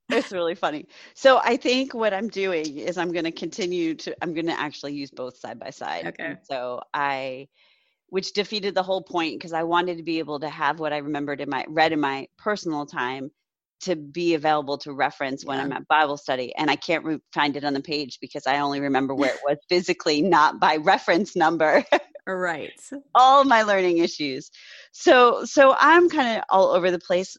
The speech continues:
Speaker 1: The format that I'm using with Caitlin is working really well. Uh, she, and I, I said, "What do you wanna read in the Bible?" And we started with Ephesians, and then we finished, and she said she wanted to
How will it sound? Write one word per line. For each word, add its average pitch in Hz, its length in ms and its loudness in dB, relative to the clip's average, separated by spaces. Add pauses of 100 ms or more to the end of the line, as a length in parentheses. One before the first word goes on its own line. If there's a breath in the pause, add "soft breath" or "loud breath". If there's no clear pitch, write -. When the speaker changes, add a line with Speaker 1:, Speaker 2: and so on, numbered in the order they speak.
Speaker 1:
The 208 260 2 (100)
format 320 460 4
that 226 140 0
I'm 196 140 0
using 180 380 -2
with 160 220 -2
Caitlin 185 540 -2 (100)
is 175 160 -4
working 175 380 -2
really 175 240 0
well. 165 420 0 (100)
Uh, 156 240 -10
she, 190 520 -8 (480)
and 185 200 2 (160)
I, 175 60 -8 (140)
I 180 140 0
said, 185 180 -4
"What 170 100 2
do 180 60 -4
you 196 100 -6
wanna 208 200 -2
read 196 180 -6
in 190 80 -4
the 185 80 -2
Bible?" 175 500 0 (100)
And 151 480 -6
we 151 120 -8
started 165 240 -2
with 170 140 -6
Ephesians, 165 600 -4
and 151 160 -6
then 151 160 -6 (180)
we 151 120 -14
finished, 180 500 -4
and 151 180 -8
she - 160 -14
said 151 220 -12
she 151 140 -12
wanted 151 360 -6
to - 60 -20